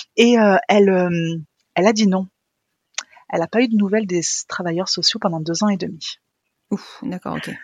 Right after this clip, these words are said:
Speaker 2: Hmm.
Speaker 1: Jusqu'à ce que la travailleuse sociale en personne, qui était la même que la nôtre, hein, euh,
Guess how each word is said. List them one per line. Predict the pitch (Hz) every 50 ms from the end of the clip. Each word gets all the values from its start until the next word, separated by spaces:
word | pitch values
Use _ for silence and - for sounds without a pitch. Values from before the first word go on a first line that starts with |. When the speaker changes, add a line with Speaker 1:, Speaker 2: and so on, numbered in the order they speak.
| -
Speaker 2:
Hmm. | - 180 165 -
Speaker 1:
Jusqu'à | 190 175 180 214 220 - - - - 233 220
ce | - - -
que | - - 208 190 180 175 - _ - - _ -
la | - 196 190 190 196
travailleuse | 196 - - 180 175 170 170 170 165
sociale | - - - 175 - - - 180 165 -
en | - 175
personne, | 156 180 175 - 254 247
qui | 208 -
était | 180 - 180
la | 165
même | 165 180 190 190
que | - -
la | 151 165
nôtre, | 165 160 160 - - - -
hein, | 208 254 254 214 170
euh, | 156